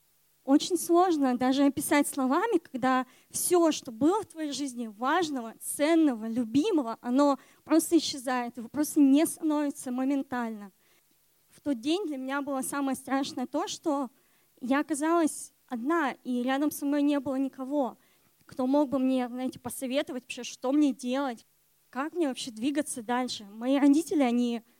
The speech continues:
они были разбиты этой ситуацией, мои сестры, они младше меня, я не могла рассчитывать на их совет, наоборот, кто-то должен был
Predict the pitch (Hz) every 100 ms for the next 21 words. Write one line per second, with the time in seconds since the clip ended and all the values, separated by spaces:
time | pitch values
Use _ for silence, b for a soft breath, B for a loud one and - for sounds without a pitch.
0 | _ _ 240 262 277 254 240 220 285 349
1 | 294 233 233 - - 226 285 - 269 240
2 | 233 233 240 247 - 285 320 - 262 254
3 | 226 b b b b - 233 240 233 262
4 | 339 - 294 262 277 269 277 269 254 247
5 | 262 - 302 285 269 269 247 - 277 226
6 | 233 254 - - - 233 233 262 269 -
7 | 262 262 226 247 240 240 233